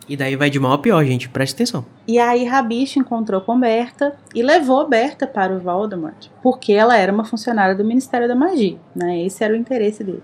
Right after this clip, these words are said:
Speaker 2: Só que aí tem um momento nesse capítulo em que o Voldemort fala algo tipo, "Ah,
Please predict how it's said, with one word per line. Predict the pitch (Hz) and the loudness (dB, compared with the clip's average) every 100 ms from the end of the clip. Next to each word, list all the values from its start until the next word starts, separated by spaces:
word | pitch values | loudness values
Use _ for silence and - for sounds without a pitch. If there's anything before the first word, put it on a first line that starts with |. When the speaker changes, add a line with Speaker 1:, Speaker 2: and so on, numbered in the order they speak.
| - | -16
Speaker 2:
Só | - 381 440 | 0 2 2
que | 440 | 2
aí | 466 370 311 349 - | 2 4 4 2 0
tem | 330 | 0
um | |
momento | 392 294 240 247 214 | 4 4 4 0 -2
nesse | 202 - | -6 -8
capítulo | - 180 - 220 208 | -12 -8 -4 -4 -4
em | 196 | -6
que | 196 | -2
o | 220 | -2
Voldemort | 208 208 220 220 220 | 0 -2 -2 -4 -6
fala | - 196 202 | -4 0 2
algo | 196 202 202 | 2 0 -4
tipo, | 202 202 - 196 | -6 -10 -6 -2
"Ah, | 214 240 208 | -2 0 -2